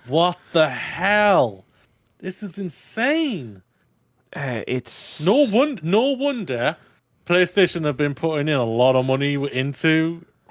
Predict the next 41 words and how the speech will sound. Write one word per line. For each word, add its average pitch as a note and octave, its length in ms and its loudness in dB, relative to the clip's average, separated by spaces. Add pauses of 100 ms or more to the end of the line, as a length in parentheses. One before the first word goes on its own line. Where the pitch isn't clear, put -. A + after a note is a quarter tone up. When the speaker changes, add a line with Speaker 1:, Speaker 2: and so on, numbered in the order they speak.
(260)
Speaker 1:
uh, D3+ 320 4
Epic D#3 340 0
and E3+ 100 0
Unreal, F3 420 -2
basically. F3 560 -4
<clears throat> C3 40 2
Obviously, C3 280 -6
they've B2 140 -4
got B2+ 140 -4
a B2 80 -8
partnership C3+ 540 -4
and D3 100 -12
whatnot. E3 400 -8 (320)
So D#3 140 -4
I'm C3+ 180 -4
just A#2+ 160 -12
like, A#2 220 -6 (100)
"Yeah, C3+ 420 0
I'm D#3 80 -4
not D3 180 -4
surprised C3 600 -4
here." G#2+ 280 -10 (300)
Speaker 2:
Yeah, A#2 140 -2
there's C3+ 120 -2
a - 80 2
Speaker 1:
at D#3+ 40 4
Speaker 2:
big C3 160 6
leap - 80 4
Speaker 1:
all C#3 140 2
right B2+ 220 6
Speaker 2:
forward. A2 160 0
Speaker 1:
now. A#2 260 0
It, C#3 240 -12 (1300)
Speaker 2:
Huge. C#3+ 120 -2
Speaker 1:
imagine D3+ 520 0
what C3 260 0
things C#3+ 320 -6
are C3+ 60 -6
gonna A#2+ 180 -2
look A#2 300 -4
li-, A2+ 180 -6